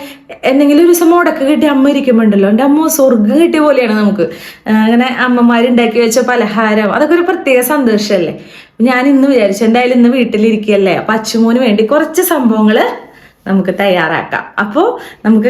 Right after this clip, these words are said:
കാണാട്ടോ. എന്തൊക്കെയാന്ന് പ്ലാൻ ഒന്നുമില്ല, ഉള്ളതൊക്കെ വെച്ചിട്ട് പിന്നെ കുറച്ച് സാധനങ്ങൾ ഞാൻ വാങ്ങിച്ചിട്ടുണ്ട്.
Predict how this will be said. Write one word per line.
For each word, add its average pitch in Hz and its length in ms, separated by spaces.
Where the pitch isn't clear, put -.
കാണാട്ടോ. 208 480
എന്തൊക്കെയാന്ന് 233 560
പ്ലാൻ 330 300
ഒന്നുമില്ല, 285 560
ഉള്ളതൊക്കെ 240 360
വെച്ചിട്ട് 247 320
പിന്നെ 247 200
കുറച്ച് 269 360
സാധനങ്ങൾ 302 420
ഞാൻ 277 160
വാങ്ങിച്ചിട്ടുണ്ട്. 208 640